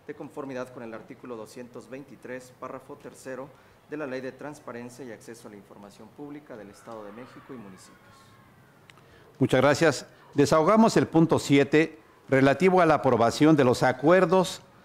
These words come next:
Speaker 2: que determinan e imponen diversas medidas de apremio de conformidad con las leyes en la materia. Estas medidas de apremio que impone el Pleno derivan del incumplimiento parcial o total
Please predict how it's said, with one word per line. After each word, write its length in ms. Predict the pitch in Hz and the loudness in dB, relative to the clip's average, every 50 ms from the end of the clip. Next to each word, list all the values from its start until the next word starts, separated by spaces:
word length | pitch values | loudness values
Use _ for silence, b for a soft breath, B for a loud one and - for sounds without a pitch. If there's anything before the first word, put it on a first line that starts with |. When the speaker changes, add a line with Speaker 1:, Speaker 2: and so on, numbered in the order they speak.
| _ _ _ - | _ _ _ -2
Speaker 2:
que 140 | - 135 131 | 0 2 4
determinan 840 | 160 185 180 185 165 147 139 151 165 170 170 165 165 165 - - - | 2 2 2 2 4 4 6 6 8 8 6 6 4 2 0 -2 -2
e 100 | 135 120 | 2 4
imponen 580 | 120 120 113 113 - 165 165 165 165 160 156 | 4 4 4 4 4 4 6 6 6 6 6
diversas 560 | 120 120 117 110 135 156 151 - 170 156 131 120 | 6 4 4 4 4 2 2 2 0 0 0 2
medidas 520 | 110 113 110 107 127 135 143 143 131 110 | 2 2 4 4 4 4 4 2 2 2
de 100 | 113 107 | 2 2
apremio 640 | 101 101 - 127 127 123 123 123 127 135 165 - - - - b b b b b | 2 2 2 2 4 4 6 6 6 6 4 2 0 -6 -16 b b b b b
de 180 | b 123 131 127 | b -2 -2 0
conformidad 800 | - 127 127 117 - 135 131 123 120 127 127 131 143 160 165 151 | 2 2 2 2 2 2 4 6 6 6 6 6 4 4 2 2
con 140 | - 143 131 | 2 2 2
las 120 | 123 120 | 2 2
leyes 360 | 117 131 143 131 135 131 - | 2 2 2 2 2 0 2
en 100 | 135 120 | 2 2
la 80 | 117 117 | 4 4
materia. 600 | 113 120 113 - 160 156 147 143 143 139 131 - - - _ _ _ _ b b b b b b b | 4 2 2 2 2 4 4 4 2 2 0 -4 -10 -20 _ _ _ _ b b b b b b b
Estas 340 | 202 214 208 - 233 208 170 | 0 0 2 2 4 4 4
medidas 340 | 156 143 143 170 185 170 | 4 6 6 6 6 6
de 80 | 143 139 | 4 2
apremio 500 | 120 - 135 139 139 139 143 143 147 143 | 2 2 2 4 6 6 6 6 4 2
que 120 | - 135 | 2 2
impone 440 | 120 107 98 - 135 135 139 135 131 | 2 2 2 2 4 4 4 6 6
el 140 | 120 110 101 | 4 2 2
Pleno 480 | - 127 117 117 113 120 151 202 247 - - - _ b b b b b b b | 2 4 4 6 6 4 4 2 0 -4 -14 -20 _ b b b b b b b
derivan 460 | 110 127 143 180 196 190 190 165 147 | 0 4 4 6 6 6 6 6 6
del 180 | 151 190 190 | 6 6 6
incumplimiento 1120 | 170 151 135 - 160 190 185 175 160 147 135 135 139 147 160 160 156 - 160 160 170 - - | 4 4 4 4 4 4 4 4 4 6 6 6 6 6 4 4 4 2 2 2 2 0 0
parcial 380 | 139 127 113 - - 156 156 | 0 0 0 2 2 2 4
o 80 | 156 143 | 2 2
total 560 | - 127 113 - 139 139 151 165 165 - - | 2 0 0 2 2 2 2 2 0 -4 -8